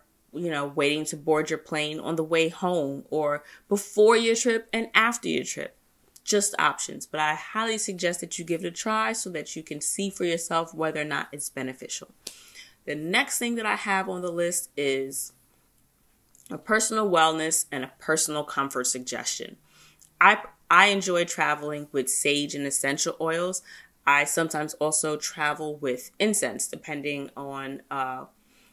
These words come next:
whether or not I got the space to pack it. But I don't think many of us are aware of how important smell is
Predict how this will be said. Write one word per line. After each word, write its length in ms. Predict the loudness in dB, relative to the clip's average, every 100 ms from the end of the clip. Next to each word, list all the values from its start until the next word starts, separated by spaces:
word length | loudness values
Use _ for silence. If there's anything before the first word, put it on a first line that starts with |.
| _
whether 220 | -2 0 0
or 40 |
not 80 | 0
I 100 | 0
got 200 | 0 -4
the 60 |
space 280 | -4 -4 -4
to 60 | -2
pack 260 | -2 -2
it. 160 | -6 -14 _ _ _ _ _
But 420 | 0 0 0 -4 _ _ _ _ _ _ _ _ _ _ _ _ _ _ _ _ _ _ _ _ 2
I 240 | 2 2 -2
don't 400 | -2 0 -2 -6
think 600 | -12 -4 0 0 -2 -8 -6
many 400 | 0 2 2 2
of 140 | 2
us 640 | 2 2 0 -2 -2 -6 -12 _ _ _ _ 6
are 480 | 8 8 4 -2 _ _ _ _ _ _ _ _ -4
aware 560 | -2 0 4 4 4
of 180 | 0 -2
how 220 | 0 0
important 640 | 0 -6 -6 -6 -6 -4
smell 560 | -2 0 2 2 2 2
is 500 | 0 0 0 -4